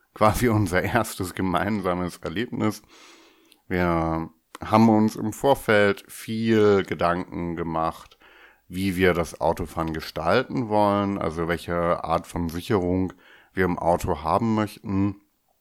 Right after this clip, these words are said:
und haben uns da eigentlich relativ schnell drauf festgelegt, dass es eine Transportbox geben sollte. Ähm, zu dem Zeitpunkt ein relativ großes Auto, auch viel Platz im Kofferraum war. Ja, aber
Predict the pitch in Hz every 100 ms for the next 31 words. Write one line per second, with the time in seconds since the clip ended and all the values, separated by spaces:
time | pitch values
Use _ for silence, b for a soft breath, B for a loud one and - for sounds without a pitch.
0 | _ _ - 92 85 95 95 - 85 78
1 | 85 98 95 92 - b b b b b
2 | b - 90 101 98 92 - 90 92 90
3 | - 95 - 92 90 85 82 85 - 90
4 | 82 82 80 - 85 85 - 123 147 -
5 | 120 117 - - 104 101 98 92 90 90
6 | 90 87 90 90 87 B B B - 85
7 | 90 80 87 80 85 80 80 76 80 -
8 | - - 104 110 98 - 85 90 92 87
9 | 82 76 90 - 90 - 82 - 123 117
10 | 98 95 92 87 85 82 B B B B
11 | B _ _ - 98 82 73 - 101 113
12 | 127 135 131